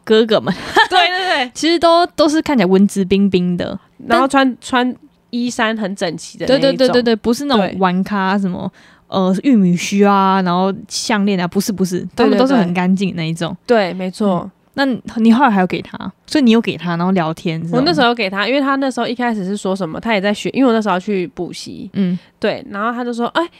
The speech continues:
Speaker 2: 他也有补习耶，什么可以一起聊什么英文的东西什么之类的。”
Speaker 1: 哇。
Speaker 2: 对，那，那时候，
Speaker 1: 嗯。
Speaker 2: 我那时候好像是要考，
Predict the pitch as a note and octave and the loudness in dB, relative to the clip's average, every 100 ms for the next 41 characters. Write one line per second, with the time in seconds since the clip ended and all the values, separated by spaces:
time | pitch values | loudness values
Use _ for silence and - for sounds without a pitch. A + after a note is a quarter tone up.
0 | _ D#4+ D#4 C#4+ C#4+ A#3 F#3+ - F3+ F3 | _ -2 2 2 2 0 -2 -6 -6 -4
1 | E3+ F3+ F3+ F3+ A#3+ - C4 - F3 D#3+ | -4 -4 -8 -4 -4 -4 -8 -8 -10 -8
2 | E3 F#3 - G3+ G#3 E3 D#3+ D#3+ D#3 F3+ | -8 -10 -8 -6 -4 -4 -4 -6 -6 -8
3 | - E3 D#3 D#3 - F3+ F3 F3 F3 F3+ | -10 -10 -10 -6 -2 2 2 2 0 -2
4 | F#3 - G3 _ F#3+ E3+ - _ - _ | -4 -8 -20 _ -4 -4 -6 _ -20 _
5 | C#4 D#4 D4 C4+ B3 F#3 - F#3 F#3+ B3 | -2 0 0 0 0 -2 -6 -6 -4 -4
6 | - A#3+ G3 F#3+ G#3+ A#3 A3 A3+ - E3+ | -4 -6 -4 -4 -6 -4 -4 -4 -6 -4
7 | - - | -4 -8